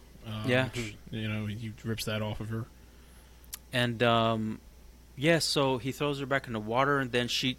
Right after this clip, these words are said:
Speaker 2: she her body gets carried to where her home is in that lake, and then just a lot of blood just starts coming out of nowhere, and then, like, it starts going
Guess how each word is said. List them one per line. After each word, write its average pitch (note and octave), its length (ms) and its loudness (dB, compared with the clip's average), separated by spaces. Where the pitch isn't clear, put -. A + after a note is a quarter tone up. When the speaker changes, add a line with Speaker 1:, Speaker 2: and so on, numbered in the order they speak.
Speaker 2:
she A#2+ 580 -2
her C3 80 0
body C#3 300 4
gets C#3 240 2
carried C#3 400 2
to - 180 -2
where A#2 320 0
her - 180 -6
home C3+ 380 -2
is G#2+ 380 -6
in A#2+ 120 -6
that G#2 180 0
lake, A#2+ 400 2
and A2+ 200 -6
then A2+ 360 2
just A#2+ 440 -2
a B2 60 -2
lot B2 180 4
of A#2 140 0
blood C3+ 260 6
just A#2+ 220 -2
starts A#2+ 300 0
coming A#2 320 0
out A#2 160 4
of A2 60 -6
nowhere, A#2+ 420 4
and A2+ 180 -4
then, A2+ 200 0
like, A2+ 320 -4
it A#2 160 -6
starts - 440 0
going B2 560 0